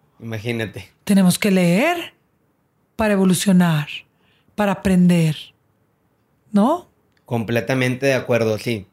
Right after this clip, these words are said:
Speaker 1: Digo, yo no te puedo decir que soy el mejor lector, pero me encanta estar leyendo.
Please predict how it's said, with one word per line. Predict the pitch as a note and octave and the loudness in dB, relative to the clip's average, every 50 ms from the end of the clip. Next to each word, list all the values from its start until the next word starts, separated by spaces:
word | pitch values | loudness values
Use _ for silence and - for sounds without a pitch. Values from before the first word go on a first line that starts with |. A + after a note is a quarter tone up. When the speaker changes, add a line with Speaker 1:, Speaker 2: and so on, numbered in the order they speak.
| _ | _
Speaker 1:
Digo, | - A#2 B2 A#2+ A2+ | -6 -2 0 0 2
yo | A2+ A#2 A#2 A#2 A2+ - - - _ _ _ _ - | 2 2 0 0 -2 -4 -8 -14 _ _ _ _ -16
no | E2+ A2 A#2 A#2+ A2+ F#2+ | -10 -6 -6 -6 -4 -6
te | B2+ | -6
puedo | G2+ A#2 A#2 G2+ | -6 -6 -6 -6
decir | A2+ G2 | -6 -6
que | A2 G2 | -8 -6
soy | G2+ G#2+ | -6 -4
el | A2 | -4
mejor | A2 A2 - A2+ A2+ | -4 -4 -4 -4 -4
lector, | A2+ G#2+ - - B2+ - | -4 -4 -4 -4 -4 -4
pero | - A#2+ | -4 -4
me | A#2 A2+ G#2+ | -4 -2 -4
encanta | G#2+ A2 A2 A2 A2+ G#2+ F#2 - - B2+ B2+ C3+ C#3 C3+ C3+ | -4 -4 -6 -6 -8 -8 -10 -8 -6 -4 -2 -2 -2 -2 -4
estar | A#2+ - - A#2+ A#2+ | -4 -4 -4 -4 -2
leyendo. | B2 B2 A#2+ A#2+ A#2+ B2 C3 D3 D#3 D#3 - | 0 0 0 0 0 0 0 -2 -2 -4 -8